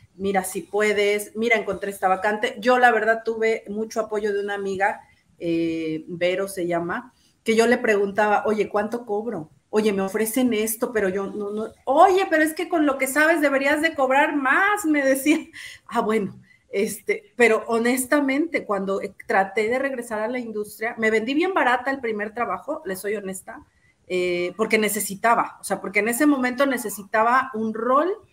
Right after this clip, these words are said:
eh, o estar trabajando en un rol para que me voltearan a ver, porque de, para empezar, si dices, "Doy clases en la universidad", no te voltean a ver. Entonces dije, "Me meto a un primer trabajo,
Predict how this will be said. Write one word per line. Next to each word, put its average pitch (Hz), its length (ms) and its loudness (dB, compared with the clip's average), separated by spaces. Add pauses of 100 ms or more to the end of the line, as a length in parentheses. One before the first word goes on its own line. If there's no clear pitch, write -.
(320)
eh, 190 200 -4
o 196 160 0
estar 240 420 0
trabajando 226 480 -2
en 220 120 -2
un 214 160 -4
rol 262 360 2
para 196 220 2
que 208 100 0
me 202 120 -2
voltearan 220 520 2
a 185 40 -2
ver, 147 160 -6 (580)
porque 202 840 0
de, 208 140 -2
para 214 220 2
empezar, 220 460 0
si 277 100 -6
dices, 233 320 -4
"Doy 247 140 -2
clases 254 360 -2
en 226 80 -4
la 208 60 -6
universidad", 208 520 -2
no 247 140 -4
te 247 80 -2
voltean 202 340 -2
a 156 60 -4
ver. - 120 -12 (440)
Entonces 190 480 -8
dije, 190 260 -8
"Me 196 140 -2
meto 214 300 0
a 220 40 6
un 220 160 -2
primer 240 420 2
trabajo, 240 680 2